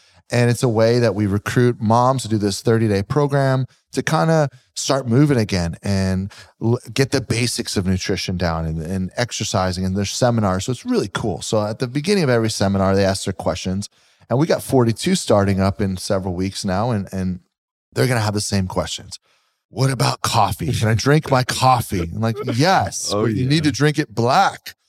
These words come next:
Speaker 1: "Oh, I can't." Well, guys, coffee black has, like, five calories in it or something. It's like, that's it. But what happens is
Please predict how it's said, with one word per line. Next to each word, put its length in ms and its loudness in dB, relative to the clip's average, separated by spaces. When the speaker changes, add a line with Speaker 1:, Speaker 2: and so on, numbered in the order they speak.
Speaker 1:
"Oh, 280 6
I 200 -2
can't." 600 -2
Well, 160 2
guys, 440 0
coffee 340 2
black 420 2
has, 280 2
like, 180 0
five 380 0
calories 460 -2
in 160 -6
it 40 -8
or 80 -8
something. 320 -12
It's 180 -8
like, 240 -4
that's 280 -2
it. 220 0
But 400 0
what 160 0
happens 460 0
is 360 0